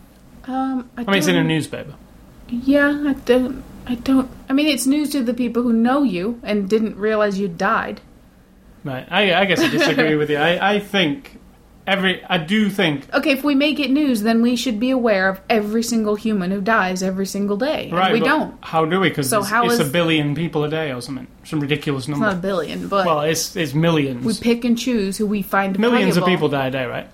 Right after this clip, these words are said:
Speaker 1: That's my point.
Speaker 2: Can't, you can't do
Speaker 1: We pick and choose who we think are important
Speaker 2: Do
Speaker 1: enough
Speaker 2: millions
Speaker 1: to talk
Speaker 2: of people
Speaker 1: about.
Speaker 2: die a day?
Speaker 1: I don't know. I,
Speaker 2: It must
Speaker 1: I
Speaker 2: be.
Speaker 1: would,
Speaker 2: It must be,
Speaker 1: I would
Speaker 2: 'cause,
Speaker 1: think
Speaker 2: 'cause
Speaker 1: so
Speaker 2: of
Speaker 1: in
Speaker 2: the
Speaker 1: the whole
Speaker 2: population of the
Speaker 1: world.
Speaker 2: world, it must be. And it, you could, you couldn't even have a news story saying, "Here's the millions of people who died today and name them all," could you?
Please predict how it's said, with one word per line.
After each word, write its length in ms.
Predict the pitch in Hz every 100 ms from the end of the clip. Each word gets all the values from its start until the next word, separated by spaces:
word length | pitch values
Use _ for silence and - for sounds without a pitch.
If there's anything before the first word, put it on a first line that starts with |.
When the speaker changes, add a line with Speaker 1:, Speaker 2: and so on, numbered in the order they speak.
| -
Speaker 1:
That's 260 | 202 196
my 120 | 202 190
point. 360 | - 214 - - -
Speaker 2:
Can't, 240 | 160 143
you 100 | 143
can't 440 | 143 147 135 - -
do 60 |
Speaker 1:
We 80 | -
pick 240 | - 226 233
and 100 | 214
choose 300 | 226 190 190
who 100 | 202
we 140 | 202
think 260 | 196 185 180
are 80 |
important 540 | 180 180 - 214 196 185
Speaker 2:
Do 60 | 190
Speaker 1:
enough 40 | 160
Speaker 2:
millions 220 | 139 135 127
Speaker 1:
to 40 |
talk 80 | 131
Speaker 2:
of 60 | 135
people 140 | -
Speaker 1:
about. 60 | 131
Speaker 2:
die 140 | 127
a 40 | 123 127
day? 40 | - - - - - - - - - _ _ _ _ -
Speaker 1:
I 40 | 208
don't 180 | 277 277
know. 140 | 247
I, 260 | 185 - -
Speaker 2:
It 60 | 185
must 200 | 208 220
Speaker 1:
I 80 |
Speaker 2:
be. 60 | 214
Speaker 1:
would, 200 | 214 202 -
Speaker 2:
It 80 | 214
must 220 | 214 -
be, 140 | 139
Speaker 1:
I 100 | 233
would 100 | 226
Speaker 2:
'cause, 80 | 202
Speaker 1:
think 140 | 269 311
Speaker 2:
'cause 120 | 180
Speaker 1:
so 100 | 170
Speaker 2:
of 60 |
Speaker 1:
in 0 |
Speaker 2:
the 60 | 359
Speaker 1:
the 60 | 262
whole 80 | 160
Speaker 2:
population 440 | 160 156 156 156
of 120 | 143
the 100 | 151
Speaker 1:
world. 220 | 156 135 120
Speaker 2:
world, 20 |
it 80 | 123
must 240 | 139 -
be. 100 | - - - - - - - -
And 160 | 165
it, 80 | 165
you 240 | 180 185 185
could, 440 | 196 175 156 165
you 140 | 185
couldn't 280 | 180 214 196
even 200 | 185 175
have 220 | 165 196
a 40 | 220
news 280 | 160 156 -
story 560 | - 151 147 143 147
saying, 340 | - 156 147 143
"Here's 300 | 151 165 143
the 80 |
millions 640 | 151 156 156 147 147 147 143
of 100 | 139
people 300 | 160 156 147
who 120 | 143
died 300 | 139 143 139
today 260 | 151 147 143
and 140 | 131
name 240 | 139 143
them 140 | 143 127
all," 200 | 127 131
could 140 | 151
you? 140 | 131